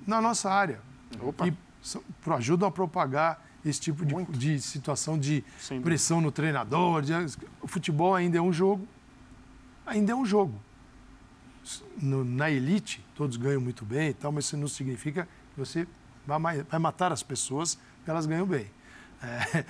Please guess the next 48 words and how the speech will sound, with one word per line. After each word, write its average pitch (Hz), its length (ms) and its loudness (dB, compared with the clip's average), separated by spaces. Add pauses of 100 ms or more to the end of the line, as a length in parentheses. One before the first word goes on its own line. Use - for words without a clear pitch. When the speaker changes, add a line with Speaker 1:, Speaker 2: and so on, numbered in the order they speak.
Speaker 1:
<laughs> - 120 -18
porque 143 240 -2
eles 143 120 2
são, 165 340 0
mas 143 220 -2
é 196 60 4
um 277 100 2
jogo. 226 360 0 (500)
E 349 80 2
pode 170 220 2
dar 190 100 4
certo, - 420 -4
pode 453 220 0
não 453 160 0
dar. - 360 2
As - 80 -16
coisas 160 220 -2
podem 160 280 0
funcionar, 170 520 -2
podem 339 240 0
não 320 80 -4
funcionar. 156 580 -2 (200)
Pode 165 160 0
ter 175 140 4
rendimento, 160 580 2
pode 320 260 0
não 147 100 2
ter. 180 280 4
Um 170 140 2
pode 175 220 2
ser 180 100 2
melhor 160 240 4
que 247 100 0
o 262 80 6
outro. 190 300 2 (460)
E 233 100 2
eu 359 240 0
dizia 285 320 2
isso 196 180 4
pra 151 120 2
ele, 131 80 0
que - 120 -2
esse 175 220 2
momento 170 420 4
é 226 40 4
muito 226 260 6
louco. 208 300 6
Ele, 147 120 0